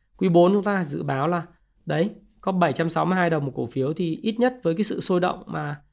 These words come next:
các bạn nhìn là hai mươi mấy nghìn tỷ một phiên như thế này, hai tám nghìn tỷ một phiên như thế này, và F T S là cái công ty mà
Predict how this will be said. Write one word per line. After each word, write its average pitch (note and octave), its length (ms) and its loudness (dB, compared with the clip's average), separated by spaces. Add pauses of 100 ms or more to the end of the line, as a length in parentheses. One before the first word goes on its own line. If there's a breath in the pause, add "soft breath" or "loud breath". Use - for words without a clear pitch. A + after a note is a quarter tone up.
(160)
các - 80 -20
bạn F#3+ 220 -2
nhìn D3+ 260 0
là D3+ 80 -4
hai F3 200 -2
mươi F3 120 0
mấy E3 140 0
nghìn F#3 280 0
tỷ A#2+ 160 -4
một A2+ 140 -8
phiên E3+ 240 2
như E3 160 0
thế F3 60 -2
này, D#3 240 -4 (500)
hai F3 200 -4
tám E3+ 220 0
nghìn F#3 160 2
tỷ C#3 120 -4
một B2 140 -6
phiên E3 220 0
như E3 80 0
thế E3+ 40 0
này, D3+ 180 -2
và E3+ 140 -8
F F3 280 -4
T F#3+ 40 -12
S - 80 -14
là D#3 60 -8
cái D#3+ 120 -12
công D#3+ 180 -6
ty E3+ 180 -2
mà D3 180 -6